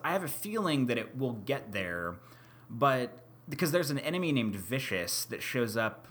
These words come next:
about four episodes in, and you can kind of tell that he's, like, the foil to Spike.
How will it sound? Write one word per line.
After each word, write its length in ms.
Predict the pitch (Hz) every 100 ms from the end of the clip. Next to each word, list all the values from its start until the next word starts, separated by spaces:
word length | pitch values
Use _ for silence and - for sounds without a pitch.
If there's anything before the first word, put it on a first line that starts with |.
| -
about 500 | 123 117 107 95 -
four 1000 | - - - - - 151 151 170 185 185
episodes 640 | 160 - 190 - 208 196 202
in, 440 | 208 208 208 202 - - - - -
and 180 | 175 185
you 80 |
can 200 | 185 170
kind 260 | 147 170 175
of 140 | 143
tell 400 | - - 143 139
that 160 | 113 104
he's, 280 | - 131 120
like, 280 | 113 110 107
the 100 | -
foil 800 | - - 127 127 143 139 139
to 120 | 139 117
Spike. 760 | - - - 95 147 - -